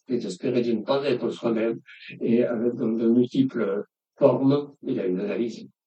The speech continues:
prodigieuse. Euh, il, pourquoi maladie à la mort ? C'est une allusion, euh, au chapitre onze de, de l'Évangile de Jean.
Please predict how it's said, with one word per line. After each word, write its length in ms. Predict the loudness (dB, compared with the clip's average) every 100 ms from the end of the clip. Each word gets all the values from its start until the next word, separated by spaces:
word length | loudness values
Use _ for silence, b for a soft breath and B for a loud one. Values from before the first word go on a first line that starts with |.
| _
prodigieuse. 880 | -8 -8 -6 -6 -4 -4 -4 -4 -6 -12 _ _ _ _ _ _ _ _ _ _ _ _
Euh, 300 | -8 -6 -8 -14 _ _ _ _ _
il, 220 | -6 -6
pourquoi 280 | -6 -2 0
maladie 320 | 4 4 4
à 60 | 4
la 100 | 4
mort ? 300 | 4 4 2 -4 _ _ _ _ _ _ _ -4
C'est 220 | -4 -2
une 140 | 2 2
allusion, 600 | 4 4 6 8 8 6 _ _ _ _ _ _ _ _ -6
euh, 220 | 0 0
au 120 | 0
chapitre 400 | 0 2 2 4
onze 360 | 6 6 4 2
de, 680 | -4 -6 -4 -2 0 -2 -4
de 60 |
l'Évangile 400 | -2 -2 -2 -4
de 160 | -4 -4 -4
Jean. 280 | -6 -6